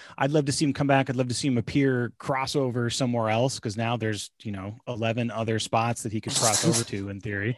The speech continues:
Speaker 2: That's true.
Speaker 1: Um, uh, but, but yeah, so that was,
Speaker 2: He'll be
Speaker 1: um,
Speaker 2: back. He's beloved.
Speaker 1: Yeah.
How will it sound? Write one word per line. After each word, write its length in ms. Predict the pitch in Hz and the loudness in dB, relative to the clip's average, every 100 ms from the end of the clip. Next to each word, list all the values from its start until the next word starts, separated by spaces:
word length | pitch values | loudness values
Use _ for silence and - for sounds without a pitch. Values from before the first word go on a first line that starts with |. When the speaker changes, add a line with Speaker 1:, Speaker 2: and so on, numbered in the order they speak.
| - | 0
Speaker 2:
That's 340 | 117 - - - | 0 2 -2 6
true. 240 | 156 147 | 10 10
Speaker 1:
Um, 500 | 143 123 110 117 - _ _ _ - | 8 4 4 -2 -8 _ _ _ -4
uh, 220 | 120 107 110 | -2 -2 4
but, 180 | 151 135 - | 6 6 4
but 160 | 139 143 | 6 10
yeah, 180 | 156 131 | 10 8
so 140 | 135 | 6
that 160 | 139 156 | 6 6
was, 220 | 165 135 135 | 6 2 -2
Speaker 2:
He'll 220 | 139 127 | 2 6
be 100 | 123 | 8
Speaker 1:
um, 60 | 110 | 8
Speaker 2:
back. 340 | 107 107 101 - | 8 8 6 -2
He's 200 | 143 143 | 6 6
beloved. 460 | 139 139 139 131 - _ _ _ _ _ _ _ | 8 8 10 8 4 _ _ _ _ _ _ _
Speaker 1:
Yeah. 280 | 135 107 87 | -4 -4 -6